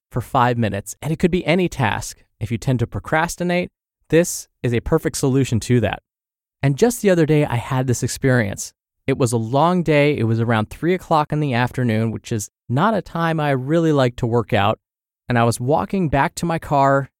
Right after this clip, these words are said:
My gym bag was in there. It was packed and ready to go. And as I was making my way to the trunk,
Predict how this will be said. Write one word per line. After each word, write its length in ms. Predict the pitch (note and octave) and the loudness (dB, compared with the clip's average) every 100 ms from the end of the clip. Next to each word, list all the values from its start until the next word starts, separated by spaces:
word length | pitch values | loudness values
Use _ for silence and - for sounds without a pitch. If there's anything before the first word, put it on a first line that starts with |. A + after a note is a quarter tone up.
| _ _ | _ _
My 140 | G#2+ G2 | -6 -4
gym 300 | - D#3 F#3 | -2 0 2
bag 260 | E3+ F3 | 0 0
was 240 | D#3+ C#3 E3 | 0 0 2
in 160 | B2 | 2
there. 240 | A2 G#2+ B2 | 4 2 2
It 60 | |
was 160 | C#3 D#3+ | 0 -2
packed 420 | - B2+ C3 - | -2 0 -2 -4
and 160 | B2+ A2 | -4 0
ready 180 | B2 | 0
to 100 | D3+ | 0
go. 340 | C#3 A#2+ A2 A#2 - | 0 2 2 0 -4
And 180 | C#3 - _ | -6 -6 _
as 280 | D3 F3+ G3+ | -4 0 2
I 100 | G3+ | 0
was 180 | G3 E3 | 0 0
making 280 | E3 D#3+ E3 | -2 0 0
my 120 | D3+ | 0
way 240 | C#3 C#3 | 2 0
to 120 | C3 C3 | 0 -4
the 120 | A#2 | -6
trunk, 360 | - D3 A2+ | -2 0 0